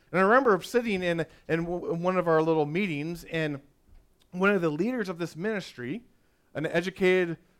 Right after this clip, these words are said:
well-spoken person, can speak mom in Spanish and some English too, and, you know, very impressive. And he's, he's reading, and we're reading a verse, and he reads it in his Spanish translation.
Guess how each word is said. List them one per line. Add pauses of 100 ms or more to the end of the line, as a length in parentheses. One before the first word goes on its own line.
well-spoken
person,
can
speak
mom
in
Spanish
and (300)
some
English
too,
and, (640)
you
know, (140)
very
impressive.
And
he's, (180)
he's
reading,
and
we're (100)
reading
a
verse,
and
he
reads
it
in
his
Spanish
translation.